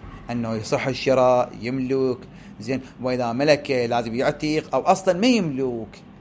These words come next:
م-، مجرد الشراء ينعتق. زين، هذه مثلًا هناك تبحث، وهنا مسألة ميتة. هذا السيد حتى مثل مثال يرتبط بمن؟ بالعبد. من العلم السيد الله حفظه، كل ما يرتبط بالعبد أو الأمة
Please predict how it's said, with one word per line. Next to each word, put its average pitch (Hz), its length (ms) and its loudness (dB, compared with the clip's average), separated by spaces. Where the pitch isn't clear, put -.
م-، 139 440 -4
مجرد 156 420 4
الشراء 202 580 2
ينعتق. 123 680 -2
زين، 131 220 -6
هذه 170 240 4
مثلًا 175 240 4
هناك 170 200 2
تبحث، - 360 -2
وهنا 170 440 4
مسألة 165 400 2
ميتة. 120 460 -4
هذا 139 200 0
السيد 156 180 0
حتى 180 260 0
مثل 185 440 4
مثال 240 480 6
يرتبط 233 500 6
بمن؟ 247 240 2
بالعبد. 160 540 2
من 151 80 -4
العلم 151 300 2
السيد 175 220 0
الله 151 140 2
حفظه، 160 340 2
كل 165 340 0
ما 135 220 0
يرتبط 143 580 2
بالعبد 139 520 0
أو 123 220 -2
الأمة 151 720 -4